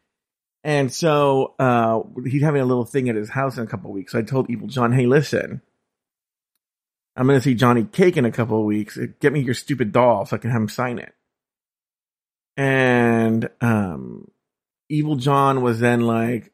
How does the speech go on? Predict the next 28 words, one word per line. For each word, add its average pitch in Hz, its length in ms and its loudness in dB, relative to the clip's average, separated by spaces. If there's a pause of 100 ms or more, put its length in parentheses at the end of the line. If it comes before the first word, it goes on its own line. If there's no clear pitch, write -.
"Well, 123 500 -2 (840)
the 139 60 -6
only 180 260 0
one 170 140 2
I 143 80 2
have, 131 360 2
I 120 60 4
don't 131 160 0
really 131 200 -4
know 123 180 -2
where 113 240 -2
it 113 60 -6
is, 113 260 -2
and 113 80 -6
I 110 80 -6
think 131 160 -8
the 110 80 0
box 113 360 0
is 107 140 -12
messed 107 320 -12
up. 107 220 -6
Can 131 160 -4
you 139 100 2
w-, 135 300 -2
ca-, - 360 -6
can 180 200 2
you 208 180 4
wait 180 840 -2